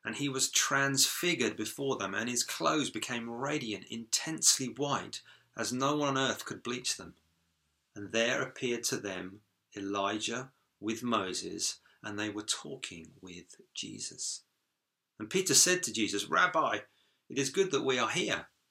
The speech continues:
Let us make three tents, one for you, and one for Moses, and one for Elijah.' For he did not know what to say, for they were terrified. And a cloud overshadowed them, and a voice came out of the cloud, 'This is my beloved Son.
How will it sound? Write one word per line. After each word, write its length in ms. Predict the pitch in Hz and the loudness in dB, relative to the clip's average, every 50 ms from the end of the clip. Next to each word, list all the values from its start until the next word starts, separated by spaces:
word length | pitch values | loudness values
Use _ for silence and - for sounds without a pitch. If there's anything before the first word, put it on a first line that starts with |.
| _ _ _ _ _ - | _ _ _ _ _ -4
Let 140 | - 139 160 | 0 2 4
us 160 | 175 170 - | 6 4 4
make 200 | 170 165 156 - | 4 2 0 0
three 280 | - - - 160 165 160 | -2 -2 0 0 2 2
tents, 500 | 156 - - 185 156 113 101 - - - | 2 0 0 0 -2 0 0 -2 -2 -2
one 200 | 107 110 117 135 | -2 -4 -4 -4
for 120 | - - | -4 -2
you, 220 | 156 110 104 113 139 | 0 0 2 2 0
and 100 | 135 107 | 0 -2
one 140 | 98 107 | -4 -4
for 140 | 117 - 156 | -6 -6 -6
Moses, 380 | 147 113 95 95 104 113 120 135 | -4 -2 -2 -4 -4 -6 -8 -8
and 100 | 123 101 | -10 -10
one 160 | 95 90 - | -10 -12 -12
for 280 | - - - - - 139 | -12 -14 -12 -12 -10 -10
Elijah.' 720 | 147 151 160 160 170 175 185 180 143 - 117 87 - - _ _ _ _ _ _ _ _ _ _ _ _ _ - | -10 -10 -8 -8 -8 -8 -8 -6 -4 -2 -2 -4 -4 -10 _ _ _ _ _ _ _ _ _ _ _ _ _ -6
For 140 | - 123 | -2 0
he 60 | 123 - | 2 4
did 160 | 156 160 151 | 4 2 2
not 160 | 139 135 131 | 2 0 0
know 180 | 120 123 127 120 | 0 0 0 0
what 180 | 113 117 113 - | -2 -4 -2 0
to 100 | - - | 2 2
say, 340 | - 135 131 113 98 92 | 2 4 2 0 0 -2
for 120 | 90 - 95 | -6 -8 -8
they 280 | 92 117 120 135 127 | -4 -2 -2 -2 -2
were 240 | 113 - 107 104 - _ _ - | -4 -4 -6 -10 -10 _ _ 0
terrified. 880 | - - - - - - - - - - - - - - - - - _ _ _ _ _ _ _ _ _ _ _ _ _ _ _ _ _ _ - - | 0 0 0 -6 -6 -6 -6 -8 -8 -10 -10 -12 -12 -12 -14 -16 -18 _ _ _ _ _ _ _ _ _ _ _ _ _ _ _ _ _ _ -8 -2
And 80 | 131 123 | -2 0
a 60 | - | 0
cloud 320 | - - 147 143 147 147 | 2 4 6 6 8 6
overshadowed 580 | 143 139 131 127 127 - - 135 131 131 107 92 | 6 4 4 4 4 4 4 4 4 2 0 -2
them, 160 | 92 87 87 | -4 -6 -4
and 100 | 92 98 | -4 -4
a 60 | 98 | -4
voice 300 | 98 - 131 135 - - | -2 0 0 0 2 0
came 360 | - - - 135 123 120 117 110 | -2 -2 -2 -2 0 0 0 0
out 220 | 117 117 120 113 | 0 0 0 -2
of 60 | 101 | -4
the 80 | 104 104 | -6 -6
cloud, 480 | - - 120 110 104 92 95 90 - | -4 0 2 2 2 2 0 -2 -4
'This 260 | - 156 165 - - - | -4 -2 2 4 4 4
is 160 | 151 135 135 | 2 0 -2
my 220 | 131 120 117 117 | -4 -4 -4 -4
beloved 480 | 113 113 117 113 113 110 110 113 110 - | -4 -4 -2 0 0 0 0 0 0 4
Son. 480 | - - - 143 120 107 95 87 - | 4 4 4 4 0 -2 -4 -8 -14